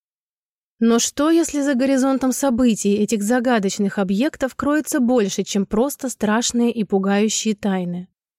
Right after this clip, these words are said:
Что, если на самом деле за пределами известного нам космоса лежит новая реальность, способная изменить наше понимание мироздания?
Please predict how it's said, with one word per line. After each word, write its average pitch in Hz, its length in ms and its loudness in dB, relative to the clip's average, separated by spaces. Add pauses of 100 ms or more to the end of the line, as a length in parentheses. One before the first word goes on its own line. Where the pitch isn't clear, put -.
(220)
Что, - 260 -4
если 311 300 2
на 277 180 0
самом 302 400 0
деле 233 380 2
за 185 100 0
пределами 226 600 2
известного 240 540 0
нам 196 180 2
космоса 240 580 -2
лежит 208 380 2
новая 277 340 2
реальность, 240 580 0
способная 202 600 2
изменить 208 480 2
наше 208 280 0
понимание 214 580 2
мироздания? 202 840 0